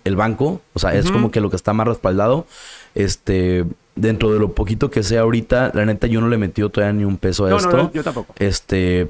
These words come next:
Speaker 1: pero lo voy a hacer pronto. Para empezar, tienes que hacer una evaluación de riesgos. O sea, en tu evaluación de riesgos es saber dónde voy a meter dinero y por qué. ¿Sí?
Speaker 2: Así es.
Speaker 1: Entonces, número uno es, ya sé que la probabilidad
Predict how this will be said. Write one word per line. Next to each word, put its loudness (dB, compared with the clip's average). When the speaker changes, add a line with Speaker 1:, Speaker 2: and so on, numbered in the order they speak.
Speaker 1:
pero 2
lo 2
voy 2
a 2
hacer -2
pronto. -2
Para 2
empezar, 0
tienes -2
que -12
hacer 0
una 0
evaluación 2
de 2
riesgos. -2
O -4
sea, -2
en 0
tu 0
evaluación 2
de 0
riesgos 0
es 0
saber 2
dónde 0
voy 2
a 2
meter 0
dinero 2
y 0
por -2
qué. -2
¿Sí? 0
Speaker 2:
Así 0
es. -6
Speaker 1:
Entonces, 0
número 2
uno 2
es, 0
ya 2
sé 0
que -4
la 0
probabilidad 2